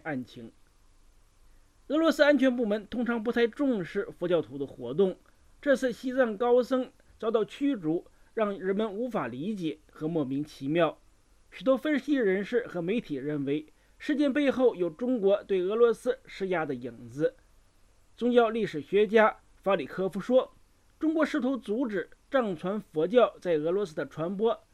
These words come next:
这是中国在国际上孤立达赖喇嘛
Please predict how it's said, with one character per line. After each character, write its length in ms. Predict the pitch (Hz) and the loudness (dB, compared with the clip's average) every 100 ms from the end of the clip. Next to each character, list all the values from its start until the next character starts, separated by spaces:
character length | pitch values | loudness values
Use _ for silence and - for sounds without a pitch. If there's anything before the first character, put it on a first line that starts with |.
| _ _ | _ _
这 120 | - 262 | -4 -4
是 100 | 220 | -2
中 180 | 269 | -4
国 140 | 254 247 | 2 2
在 160 | 240 | 4
国 220 | 190 180 226 | 0 0 0
际 200 | 254 208 | 0 -2
上 300 | 185 185 - _ - | -2 -4 -6 _ -10
孤 140 | 262 | -2
立 180 | 262 185 | -2 -2
达 200 | - 202 | -2 0
赖 120 | 226 | 2
喇 180 | 175 123 | 2 -2
嘛 220 | 131 165 | -4 -6